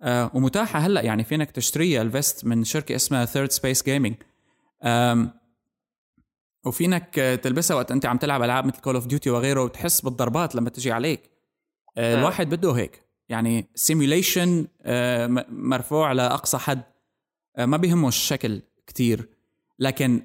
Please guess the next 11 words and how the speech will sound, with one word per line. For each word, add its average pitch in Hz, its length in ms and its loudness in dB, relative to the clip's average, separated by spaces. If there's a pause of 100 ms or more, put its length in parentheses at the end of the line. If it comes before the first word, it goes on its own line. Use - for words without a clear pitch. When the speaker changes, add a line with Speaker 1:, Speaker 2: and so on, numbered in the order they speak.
Speaker 1:
التجارب 143 600 0
هاي 156 220 2
كلياتها 185 440 0
عم 135 120 -2
تتحول 156 460 -2
لتجارب 139 460 0
فردية 135 640 -2
بشكل 127 500 -2
مو 135 120 2
طبيعي. 123 520 0
يعني 113 320 0